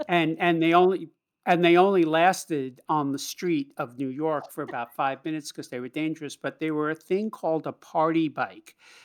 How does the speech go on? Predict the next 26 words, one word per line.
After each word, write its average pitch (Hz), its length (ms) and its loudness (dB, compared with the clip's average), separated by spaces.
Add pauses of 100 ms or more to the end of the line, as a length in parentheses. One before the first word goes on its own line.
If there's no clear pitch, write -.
(220)
And 147 380 -4
it 170 180 -6
was 143 180 -8
a 135 80 -16
circular, 143 920 -8 (340)
uh, 123 340 -6
bicycle 123 760 -10
that, 135 260 -10
like, 143 220 -12
six - 440 -8
people 170 420 -10
could 156 220 -12
sit 185 300 -4
on 123 300 -4
and 131 180 -8
all 139 280 -4
pedal, 127 600 -8 (380)
and, 139 600 -6
and 135 580 -8
somebody 185 560 -4
had 143 420 -6
the 127 200 -10
ability 131 580 -8
to 120 100 -12
steer 170 540 -8
it, 104 160 -16